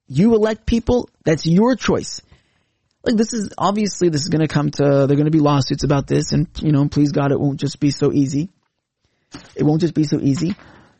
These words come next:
This is the next story. We'll, we'll tie it all in. Um,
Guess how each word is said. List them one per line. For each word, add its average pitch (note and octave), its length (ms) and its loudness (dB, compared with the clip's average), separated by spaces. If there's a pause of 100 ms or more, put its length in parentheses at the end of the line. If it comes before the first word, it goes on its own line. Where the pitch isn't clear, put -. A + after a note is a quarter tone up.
(800)
This D3+ 160 -6
is D3+ 60 2
the D#3 80 4
next G3+ 240 -2
story. C#3 380 2
We'll, D3 200 2
we'll D3+ 120 0
tie D#3+ 260 0
it D3 60 2
all C#3+ 140 2
in. C#3+ 340 -2
Um, B2 420 0